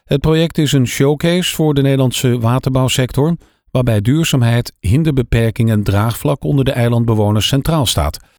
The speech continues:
Rijkswaterstaat streeft naar een duurzaam en robuuste dijk.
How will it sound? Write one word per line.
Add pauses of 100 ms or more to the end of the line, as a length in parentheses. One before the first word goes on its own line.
Rijkswaterstaat
streeft
naar
een
duurzaam
en
robuuste
dijk.